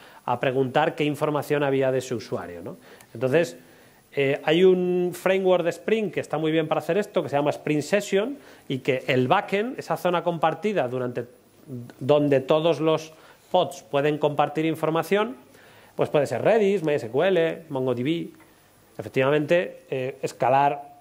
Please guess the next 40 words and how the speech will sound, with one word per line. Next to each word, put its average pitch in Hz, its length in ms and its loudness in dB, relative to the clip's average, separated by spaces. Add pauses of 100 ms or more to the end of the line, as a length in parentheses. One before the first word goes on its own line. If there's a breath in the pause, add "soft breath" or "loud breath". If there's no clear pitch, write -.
(140)
o 147 140 2
hacer 143 300 2
tolerante 147 420 0
a 135 60 0
fallos 143 280 -2
Mon-, 147 260 -4
M 147 160 -2
S 147 180 -4
Q 151 120 2
L 151 100 2
y 143 40 0
MongoDB 147 400 2
puede 127 140 -2
ser 131 160 -4
difícil, 185 400 -4
luego 139 180 2
hablaremos 139 300 4
de 143 80 2
base 147 180 0
de 160 60 4
datos, 202 240 -2
pero 135 200 2
Redis 151 320 0
precisamente 151 440 -4
está 147 240 0
pensado 151 380 0
para 156 200 0
que 151 100 -2
yo 127 120 -2
pueda 135 180 0
tener 147 340 0 (360 loud breath)
varios 123 300 -2
pods - 380 -8 (320 soft breath)
de 123 120 -4
una 120 160 -2
Redis, 101 400 -6
¿no? 143 100 -14 (440 loud breath)
Entonces, 131 420 0 (640 loud breath)
eh, 127 300 0 (840)
bueno, 143 200 0